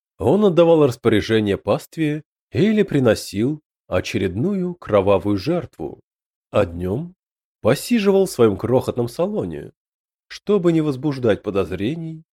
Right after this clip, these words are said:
предсказывал часто неверно, но иногда выдавал и точные пророчества, когда видел, что это не причинит вреда или даже пойдёт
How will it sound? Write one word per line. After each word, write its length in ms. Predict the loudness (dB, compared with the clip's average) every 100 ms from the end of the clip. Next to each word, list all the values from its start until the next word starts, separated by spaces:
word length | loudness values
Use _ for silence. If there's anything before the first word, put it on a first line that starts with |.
| _ _ _
предсказывал 760 | -6 -4 -2 0 2 2 0
часто 400 | 0 0 0 0
неверно, 640 | -2 -2 -2 -4 -4 -12 -16 _ _ _ _ _
но 240 | 0 4 4
иногда 600 | 4 2 2 -2 -2 -8 _ _ _ -2
выдавал 600 | 2 4 4 4 2 -2 _
и 80 | -8
точные 440 | -2 -2 -2 -4
пророчества, 920 | 0 2 2 -2 -8 -14 -8 -8 -8 _ _ _ _ _ _ -6
когда 300 | -4 -2 -2
видел, 520 | -4 -4 -4 -4 -6 _ _ _
что 260 | -4 0 0
это 120 | 0
не 100 | 0
причинит 500 | -2 -4 -2 -2 -2
вреда 520 | -4 -2 -2 -2 -4 _ _ _ _
или 300 | -2 0 0
даже 300 | 2 2 2
пойдёт 500 | -2 -2 -4 -6